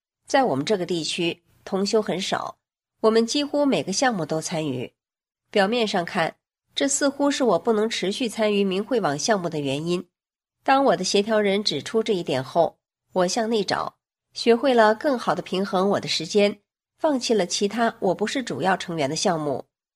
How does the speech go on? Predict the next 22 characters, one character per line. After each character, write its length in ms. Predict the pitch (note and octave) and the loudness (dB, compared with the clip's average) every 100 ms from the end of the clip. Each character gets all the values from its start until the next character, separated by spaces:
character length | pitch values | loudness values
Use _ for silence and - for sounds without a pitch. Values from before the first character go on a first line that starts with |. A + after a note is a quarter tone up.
| _ - | _ -6
决 180 | A#3+ A#3+ | -2 0
定 160 | C#4 | 0
把 160 | A3+ D#3 | -2 -4
更 220 | - A3+ | -4 -2
多 120 | A3+ | 0
的 100 | A3+ | 0
时 180 | A3+ F3 | -2 -4
间 340 | F#3+ G3+ G3+ G3+ | 0 2 0 -4
投 160 | G#3+ | -6
入 160 | A3+ A#3+ | -2 -2
到 260 | A3 F#3+ | 0 0
西 180 | G3 C4+ | 0 -2
班 240 | C4 B3+ A#3+ | -2 0 0
牙 180 | E3+ | 0
明 200 | F#3+ F3+ | 0 -4
慧 140 | G#3 A3 | -2 -2
网 140 | D#3+ - | -2 -6
的 80 | |
工 200 | - F#3+ | -4 -4
作 160 | G3 F#3 | -2 -2
中 160 | D3+ D3+ | -2 -2
来。 300 | C3+ G#2+ | 0 -2